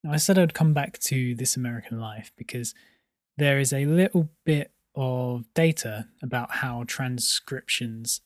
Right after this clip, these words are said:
have boosted their traffic. So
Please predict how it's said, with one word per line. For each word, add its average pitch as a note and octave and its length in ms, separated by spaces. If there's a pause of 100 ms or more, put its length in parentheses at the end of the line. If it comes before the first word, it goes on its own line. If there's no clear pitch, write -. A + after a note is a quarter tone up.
(120)
have A#2 540
boosted B2 720
their A#2 340
traffic. - 540 (920)
So C3+ 520